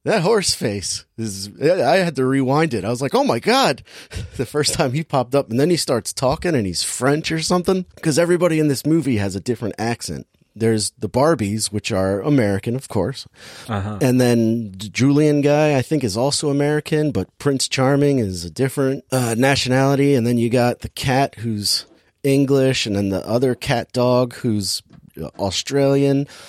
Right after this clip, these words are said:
Speaker 1: And then the, the man dog, the man poodle is, uh, I forget what he is, but he's got a gold tooth that he's real proud of. Uh, yeah, it was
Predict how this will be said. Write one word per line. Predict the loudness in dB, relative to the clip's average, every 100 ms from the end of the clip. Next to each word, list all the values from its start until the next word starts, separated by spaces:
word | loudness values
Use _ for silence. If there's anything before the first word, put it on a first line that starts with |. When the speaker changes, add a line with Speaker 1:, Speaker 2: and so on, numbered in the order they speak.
| -20 -20 _ _ _ -8
Speaker 1:
And | -4
then | 0 0 0
the, | -2 -2 -4 -10 _ _ _ _
the | -8 -4
man | 0 2 2 2
dog, | 2 2 0 -2 -10 -6
the | -4
man | 0 0 0
poodle | 0 0 2 4 4
is, | 2 2 0 -2 -8 -12 -20 -20 _ _ _ _ _ _ -20
uh, | -20 -20 -20 -8
I | -8
forget | -4 -4 -2
what | -2
he | -2
is, | -2
but | 0
he's | 0 2
got | 0
a | 0
gold | -2 2 2 2
tooth | 0 -2 -2
that | -2 -2
he's | -2 -2
real | -4
proud | -4 -6 -4 -2
of. | -4 -6 -14 -20 -20 _ _ _ -18
Uh, | -12
yeah, | -10 -10 -12 -12 -12 -10 -6 2 4 4
it |
was | 4 2 2 -4 -8